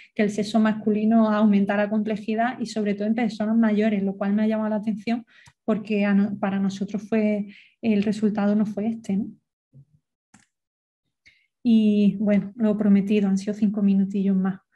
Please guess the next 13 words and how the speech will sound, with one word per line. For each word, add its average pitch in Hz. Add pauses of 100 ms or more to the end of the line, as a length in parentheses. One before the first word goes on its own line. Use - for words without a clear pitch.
(500)
Eh, 202 (120)
no 208
sé 208
si 214
alguien 208
tiene 208
alguna 202
pregunta 214
o, 214
o 202
paso 208
ya 202
a, 190